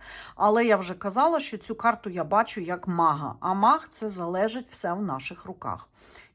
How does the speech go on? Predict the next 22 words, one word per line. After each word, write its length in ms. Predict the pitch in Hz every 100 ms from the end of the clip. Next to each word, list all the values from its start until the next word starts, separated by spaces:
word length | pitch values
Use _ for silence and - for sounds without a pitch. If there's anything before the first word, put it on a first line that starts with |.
| -
І 220 | 277 339
коли 320 | - 196 175
повна 420 | - 240 269 254
трансформація, 840 | 208 175 180 - 180 165 143 143 170
тобто 340 | 226 220 185
люди 320 | 170 214 277 311
повинні 440 | 269 170 170 165
пройти 380 | 160 156 143 156
повну 440 | - 220 233 269
трансформацію, 880 | 254 180 180 - 190 165 143 139 -
а 100 | -
люди 240 | 175 247 233
її 380 | 143 131 143
не 260 | 202 143 147
пройшли. 680 | 156 175 185 - - 127 127 - - -
Ось 300 | 226 269 -
вам 320 | 143 160 202 - _ -
і 240 | 220 240 - -
відповідь 600 | 160 175 - 190 208 170
на 60 |
ваше 300 | 127 131 -
запитання. 680 | 170 156 - - 131 131 143